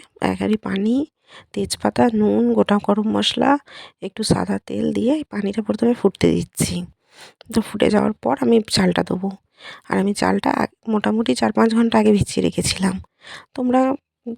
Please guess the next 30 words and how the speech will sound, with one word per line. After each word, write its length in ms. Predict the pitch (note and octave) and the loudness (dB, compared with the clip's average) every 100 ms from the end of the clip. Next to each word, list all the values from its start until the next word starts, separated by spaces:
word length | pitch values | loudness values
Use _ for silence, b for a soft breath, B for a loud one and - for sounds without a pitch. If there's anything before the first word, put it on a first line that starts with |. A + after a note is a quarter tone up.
| _ - | _ -8
চাইলে 280 | - B3+ B3 | 0 2 4
সারা 220 | - A3 | 2 2
রাত 140 | G#3+ A#3 | 2 2
ভিজিয়ে 260 | A3 G#3+ A#3 | 2 4 4
রাখতেও 280 | A3 - A#3 | 4 4 4
পারো, 140 | A3 | 4
অনেকে 220 | G#3+ G#3+ A2 | 2 2 2
সারা 220 | - G#2 | 2 2
রাত 180 | G#3+ - | 2 0
রাখে, 260 | - - - | -4 -4 -4
তবে 220 | - A#3 | -2 -2
আমি 160 | B3+ C4+ | 0 0
চার 180 | D4+ B3+ - | 0 -2 -2
পাঁচ 160 | G#3+ - - | -4 -4 -2
ঘন্টা 300 | A#3+ B3 A#3+ | 2 2 2
আগেই 220 | A3+ G#3 A3+ | 2 4 4
রাখি, 320 | F3+ - F#3+ - B B B _ | 2 -4 -8 -8 B B B _
খুব 140 | A#3 | -2
বেশি 240 | G3+ G3+ - | 0 0 2
আগে 160 | A3+ - | 0 2
রাখি 280 | F3 - F3+ | 0 -2 -4
না। 120 | F3+ F#3+ - _ B B _ _ - | -2 -4 -12 _ B B _ _ -6
যেদিন 260 | G#3+ G#3+ A#3 | -2 0 2
বিরিয়ানি 300 | A3 G#3+ A3+ | 2 2 0
করবো 180 | A3+ A3+ | 2 4
ভাবি 180 | A3 B3+ | 4 2
সকালে 340 | C#4 A3 - G#3+ | 0 0 2 2
এটা 140 | G#3+ | 4
ভিজিয়ে 360 | G#3 G#3 G#3 A3+ | 2 2 2 4
নিই, 160 | C4+ | 4